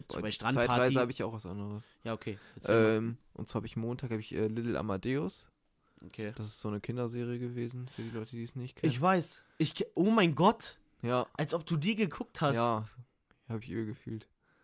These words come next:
Speaker 1: Lol.
Speaker 2: Ja, das war schon geil.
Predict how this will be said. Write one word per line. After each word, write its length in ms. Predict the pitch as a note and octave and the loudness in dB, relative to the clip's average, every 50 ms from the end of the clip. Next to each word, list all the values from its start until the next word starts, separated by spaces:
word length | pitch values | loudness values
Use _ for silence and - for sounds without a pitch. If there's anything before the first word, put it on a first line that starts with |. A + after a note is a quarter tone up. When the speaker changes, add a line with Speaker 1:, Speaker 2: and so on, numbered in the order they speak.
| _ _ _ _ _ _ _ _ _ _ _ _ _ _ _ _ _ - - - - - | _ _ _ _ _ _ _ _ _ _ _ _ _ _ _ _ _ -20 -20 -18 -12 -10
Speaker 1:
Lol. 640 | E3+ E3 B2+ B2 B2 B2 B2 B2+ C3 B2+ B2+ A#2+ - - _ _ _ _ _ _ _ _ _ _ _ _ _ _ _ _ _ _ _ _ _ _ _ _ | -10 -8 -8 -8 -8 -8 -6 -6 -4 -4 -4 -4 -6 -10 _ _ _ _ _ _ _ _ _ _ _ _ _ _ _ _ _ _ _ _ _ _ _ _
Speaker 2:
Ja, 220 | - A#2 A#2 A2 - _ _ _ - - | -2 0 0 0 -2 _ _ _ -18 -14
das 160 | A#2+ - - | -12 -10 -8
war 80 | B2 | -8
schon 180 | B2 - C3+ C3 | -8 -8 -6 -6
geil. 280 | B2 A#2+ A#2 G#2+ A#2+ | -4 -4 -4 -6 -8